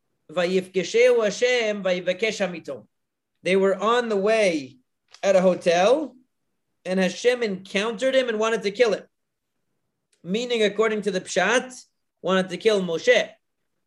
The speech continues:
Shmuel ben Chofni and the Rambam says, "Oh no, it could mean that they wanted to kill Eliezer." But okay, the, but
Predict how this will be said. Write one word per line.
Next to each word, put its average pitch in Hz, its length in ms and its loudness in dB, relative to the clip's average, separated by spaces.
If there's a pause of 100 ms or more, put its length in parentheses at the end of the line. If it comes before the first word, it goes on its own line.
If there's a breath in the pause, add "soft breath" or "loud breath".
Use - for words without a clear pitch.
(1200)
Shmuel 233 380 -2
ben 220 180 -2
Chofni 226 800 -8
and 170 160 -4
the 170 40 -4
Rambam 196 680 -2 (400)
says, 196 460 2
"Oh 214 160 2
no, 202 140 4
it 190 120 0
could 214 160 2
mean 214 140 -2
that 196 100 -2
they 190 80 -4
wanted 196 220 -2
to 185 60 -16
kill 208 180 0
Eliezer." 180 680 0
But 190 200 -2
okay, 196 580 0 (460)
the, 190 340 0
but 185 320 2